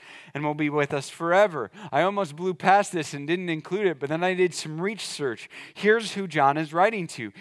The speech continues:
He's not writing to a lady and her kids. He is writing to the bride of Christ. He is writing to a local church and her children,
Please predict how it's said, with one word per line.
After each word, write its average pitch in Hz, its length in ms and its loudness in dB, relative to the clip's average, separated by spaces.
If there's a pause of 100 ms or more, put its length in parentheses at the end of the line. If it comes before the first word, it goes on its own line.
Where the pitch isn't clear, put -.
He's 151 160 -8
not 196 260 4
writing 190 340 4
to 160 340 -4 (200)
a 156 240 2 (220)
lady 165 640 0 (380)
and 180 240 2
her 170 280 -4
kids. 160 640 0 (180)
He 214 180 -2
is 170 160 0
writing 190 440 4
to 123 560 -8 (280)
the 143 120 -2
bride 156 360 4
of 139 120 -6
Christ. - 760 -2 (120)
He 160 160 -2
is 143 140 0
writing 156 400 2
to 123 400 -10
a 127 140 -4
local 123 500 -6
church - 720 -12 (1700)
and 120 380 -2
her 127 160 -10
children, 117 560 -8